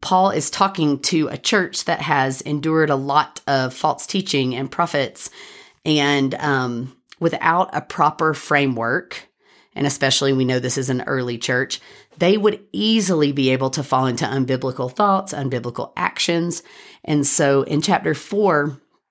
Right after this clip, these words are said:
of this letter, Paul makes it clear what framework they are to look through, what lens they are to look through and act through if they're going to, and in turn, as we read today, if we are going to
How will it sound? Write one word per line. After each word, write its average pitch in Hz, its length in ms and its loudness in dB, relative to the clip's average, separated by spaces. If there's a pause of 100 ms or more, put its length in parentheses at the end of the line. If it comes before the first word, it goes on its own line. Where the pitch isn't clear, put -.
(460)
of 156 140 0
this 156 180 2
letter, 139 300 2 (280)
Paul 208 240 0
makes 196 280 -2
it - 140 -8
clear 147 540 -2
what 156 380 -2
framework 139 840 0 (380)
they 151 200 4
are 143 140 4
to 139 180 -2
look 143 320 -2
through, 127 300 0
what 131 240 0
lens 151 520 2
they 135 160 2
are 123 180 2
to 127 180 -2
look 143 260 0
through 147 240 2
and 127 120 0
act 127 300 -2
through 123 320 -2 (440)
if - 220 -2
they're 156 220 4
going 156 320 2
to, 135 340 2
and 135 380 0
in 147 160 2
turn, 151 320 2
as 139 160 0
we 151 160 -2
read 131 240 -2
today, 135 320 0
if 123 120 -4
we 165 300 0
are 143 100 4
going 120 360 -4
to 123 360 -2